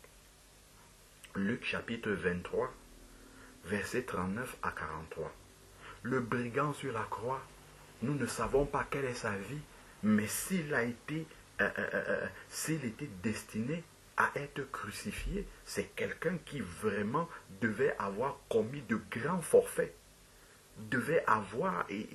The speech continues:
euh, fait des choses graves. Mais un tel pécheur, euh, carrément au crépuscule de sa vie sur la croix, comment peut-on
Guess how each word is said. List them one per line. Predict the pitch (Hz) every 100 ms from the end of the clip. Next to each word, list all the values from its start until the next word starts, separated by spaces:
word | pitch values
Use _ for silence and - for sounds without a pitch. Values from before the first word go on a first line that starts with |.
| - - -
euh, | - - 104
fait | - 175 170 -
des | 107
choses | - 160 127 120 92
graves. | 113 156 160 98 85 82 - - - - - - - -
Mais | 131 156 -
un | 180 226 214 -
tel | 214 214
pécheur, | 214 - 131 - 196 190 147 - - - - - - - -
euh, | - - -
carrément | 151 143 143 147 156 208 -
au | 135 -
crépuscule | - 143 - 143 - - 220 185
de | 117
sa | 120 127
vie | 113 135 185
sur | - 214 190
la | 117 -
croix, | 123 139 185 90 - - - - - - - - - - - - - - - - - -
comment | 170 156 214
peut-on | 190 185 175 165